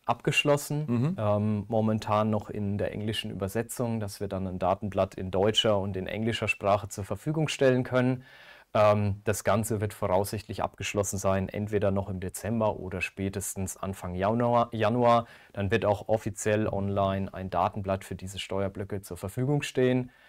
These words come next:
Speaker 1: ähm, sodass unsere Kunden darauf zurückgreifen
Speaker 2: Also
Speaker 1: können.
Speaker 2: vielleicht gibt's ja noch ein Weihnachtsgeschenk für Sie aus dem,
Speaker 1: <laughs>
Speaker 2: aus der, aus der, aus dem Umfeld. Ähm, und was man noch erwähnen muss, wir haben natürlich auch unseren Online-Katalog. Ähm, da sind wir dann dabei, da geht, da dauert's ein bisschen länger, weil wir das ins System mit einpflegen müssen.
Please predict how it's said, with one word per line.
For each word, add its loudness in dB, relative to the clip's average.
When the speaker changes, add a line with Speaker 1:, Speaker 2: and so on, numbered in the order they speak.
Speaker 1:
ähm, 2
sodass -4
unsere -8
Kunden -8
darauf -10
zurückgreifen -10
Speaker 2:
Also -8
Speaker 1:
können. -10
Speaker 2:
vielleicht -4
gibt's -8
ja -2
noch -6
ein -6
Weihnachtsgeschenk -6
für -12
Sie -10
aus -12
dem, -6
Speaker 1:
<laughs> -6
Speaker 2:
aus -10
der, 2
aus -4
der, 2
aus -8
dem -2
Umfeld. -4
Ähm, 0
und -2
was -2
man 0
noch 0
erwähnen 2
muss, 0
wir 0
haben 0
natürlich -4
auch -6
unseren -2
Online-Katalog. 0
Ähm, -4
da -2
sind -4
wir -2
dann -2
dabei, -2
da -2
geht, -12
da -4
dauert's -2
ein -12
bisschen -10
länger, -2
weil 0
wir -8
das -8
ins -10
System -10
mit -8
einpflegen -8
müssen. -10